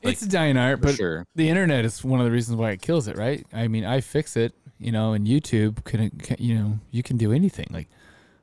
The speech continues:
Speaker 2: why replace your dryer? If you have a dryer from, you know, aside from energy efficiency, like, holy cow, that dryer's what, uh, twenty-four parts?
Speaker 3: Well,
Speaker 1: If
Speaker 3: there's
Speaker 1: that.
Speaker 3: so much stuff on YouTube. Like, uh, I was fixing my wa-,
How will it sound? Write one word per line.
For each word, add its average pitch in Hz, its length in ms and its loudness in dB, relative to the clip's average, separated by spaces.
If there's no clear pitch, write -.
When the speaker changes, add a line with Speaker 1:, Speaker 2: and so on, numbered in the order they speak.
Speaker 2:
why 110 220 0
replace 139 480 2
your 135 100 2
dryer? 120 600 0
If 127 140 -2
you 165 80 4
have 175 160 2
a 160 60 4
dryer 127 480 2
from, 101 380 -2
you 123 80 2
know, 107 80 4
aside 131 260 0
from 117 160 -2
energy 139 320 2
efficiency, 82 600 -6
like, 73 180 -6
holy 135 280 -2
cow, 110 240 -4
that 101 140 0
dryer's 107 440 -2
what, - 240 -8
uh, - 340 -12
twenty-four 120 460 0
parts? - 440 -2
Speaker 3:
Well, 113 100 6
Speaker 1:
If 110 60 0
Speaker 3:
there's 123 140 6
Speaker 1:
that. - 140 2
Speaker 3:
so 101 120 4
much 107 200 2
stuff 104 400 0
on 92 180 -2
YouTube. 107 460 -4
Like, 95 180 -4
uh, 117 200 0
I 101 100 2
was 95 200 0
fixing 117 340 -4
my 90 120 -2
wa-, 90 300 0